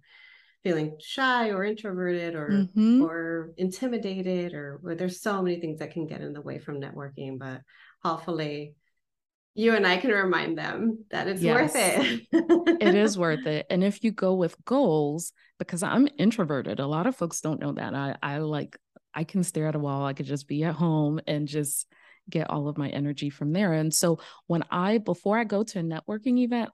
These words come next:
Speaker 2: I have goals. I'm like, "Okay, I wanna speak to three people, and I want to make sure that I share about X, like, this is my goal." Or maybe I have a person that I'm wanting to meet there
Speaker 1: Mm-hmm.
Speaker 2: specifically. And so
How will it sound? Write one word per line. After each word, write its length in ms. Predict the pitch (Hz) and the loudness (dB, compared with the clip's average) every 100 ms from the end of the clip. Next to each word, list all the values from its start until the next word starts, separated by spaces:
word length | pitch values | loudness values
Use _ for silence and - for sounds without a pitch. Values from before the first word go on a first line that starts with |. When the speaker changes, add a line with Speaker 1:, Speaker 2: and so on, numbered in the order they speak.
| - | -6
Speaker 2:
I 60 | 180 | -4
have 180 | 220 | -2
goals. 480 | 175 220 - - - - | 0 0 0 -4 -6 -2
I'm 120 | 160 | 0
like, 200 | 151 - | 0 -2
"Okay, 340 | 175 190 147 - | -2 0 -2 0
I 80 | 160 | 0
wanna 200 | 165 185 | 2 0
speak 320 | - 165 - | -2 -4 -6
to 360 | - 156 147 143 - - _ _ _ _ | -6 0 0 -2 -10 -20 _ _ _ _
three 200 | 175 180 | 2 2
people, 480 | 254 214 - 254 - _ _ _ _ - | 4 2 4 0 -2 _ _ _ _ -4
and 440 | 170 165 160 156 - - | 0 0 0 -2 -4 -6
I 200 | 151 160 | -2 0
want 280 | 175 160 - | 0 -2 -4
to 200 | - 156 | -4 0
make 240 | 160 175 | 0 -2
sure 320 | - 196 190 | -2 0 0
that 240 | 180 156 - | 0 -2 -2
I 200 | 151 147 | -4 -4
share 680 | - - 160 165 165 165 165 _ _ _ 170 | -4 -2 0 2 2 0 -4 _ _ _ -4
about 420 | 160 151 151 - 160 | -2 0 -2 -4 -6
X, 480 | - - - - _ - | -6 -6 -6 -6 _ -4
like, 280 | 156 151 | -4 -2
this 240 | 175 170 - | 0 0 0
is 140 | 175 | 0
my 160 | 170 160 | 0 0
goal." 340 | 156 - - - | -2 -4 -6 -4
Or 120 | 156 | -2
maybe 280 | 160 180 165 | 0 0 0
I 60 | |
have 220 | 175 165 | 0 0
a 60 | 147 | -2
person 580 | - - 214 208 156 156 | -6 0 0 2 -2 0
that 140 | 156 | -2
I'm 260 | 147 151 151 | -2 0 2
wanting 400 | 165 180 180 165 | 2 4 2 0
to 140 | - | -4
meet 300 | 151 147 - | -4 -4 -6
there 340 | 160 156 156 185 _ _ - | -8 -6 -6 -8 _ _ -10
Speaker 1:
Mm-hmm. 480 | 202 185 185 180 180 | -8 -6 -8 -8 -10
Speaker 2:
specifically. 760 | - - 160 175 156 160 165 147 | -12 -8 -6 -4 -4 -4 -2 -2
And 100 | 160 | 0
so 220 | - 156 | 0 -4